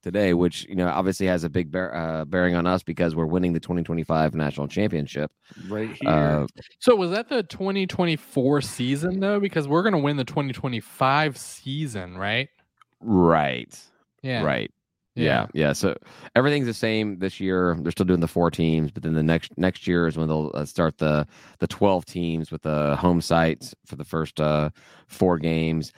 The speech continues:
Speaker 1: It's interesting. They're having to do some Thursday and Friday college football playoff games
Speaker 3: Love it.
Speaker 1: because, uh,
Speaker 2: Wacko.
Speaker 1: because of the N F L and everything, which,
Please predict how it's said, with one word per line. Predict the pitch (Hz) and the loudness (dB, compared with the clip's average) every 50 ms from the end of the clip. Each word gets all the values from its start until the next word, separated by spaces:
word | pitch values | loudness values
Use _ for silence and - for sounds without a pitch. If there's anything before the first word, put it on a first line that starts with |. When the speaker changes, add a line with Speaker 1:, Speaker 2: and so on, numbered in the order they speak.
| - - - - - - - | -20 -20 -20 -18 -16 -6 -2
Speaker 1:
It's | 117 - 123 | 0 2 2
interesting. | 123 120 120 117 113 - - 123 120 | 2 2 2 0 0 -2 -2 -4 -2
They're | 110 104 | -2 0
having | 98 104 104 107 104 | 0 0 0 0 -2
to | 101 95 | -2 -4
do | 85 - 80 95 104 104 | -6 -8 -6 -4 -4 -4
some | - 90 87 | -4 -8 -12
Thursday | 76 - - - 110 110 113 120 123 - 127 117 110 | -12 -6 -2 0 2 2 2 2 0 0 0 -2 -2
and | 95 90 85 - | -4 -6 -8 -10
Friday | - - 90 92 98 101 95 87 85 82 80 78 | -8 -6 -2 0 0 0 0 0 0 0 -2 -2
college | 76 - 92 92 95 98 95 82 - | 0 2 2 4 4 2 0 -2 -4
football | - - 101 80 76 85 85 85 - - - | -6 -8 -6 -2 0 0 0 0 0 -4 -4
playoff | - - 95 107 110 98 82 78 - - | 0 2 4 4 4 4 2 0 -2 -4
games | - 80 78 78 78 76 76 76 76 - - _ _ - | -6 -6 -4 -2 -2 -2 -2 -4 -6 -8 -10 _ _ -6
Speaker 3:
Love | 131 139 135 135 | -2 -2 0 0
it. | - - - | 0 -2 0
Speaker 1:
because, | - 95 95 92 90 82 - - | 2 2 2 2 0 -2 -6 -6
uh, | - 92 90 - _ - | -6 -6 -6 -6 _ -8
Speaker 2:
Wacko. | 92 92 98 | -4 0 0
Speaker 1:
because | 101 - - 110 104 101 | 0 2 2 0 0 0
of | 98 | -2
the | 90 104 - | -6 -6 -4
N | 98 101 | -4 -2
F | 101 95 87 - - | -2 -2 -2 0 2
L | 101 98 101 104 92 90 87 85 82 _ _ _ _ _ _ _ _ _ _ _ - | 2 4 4 4 2 0 -2 -6 -8 _ _ _ _ _ _ _ _ _ _ _ -4
and | 92 92 | -2 0
everything, | 87 85 85 - 85 85 85 87 85 82 | 0 0 0 2 2 2 2 2 0 2
which, | 87 90 87 87 - - - - | 2 2 2 0 -4 -10 -14 -16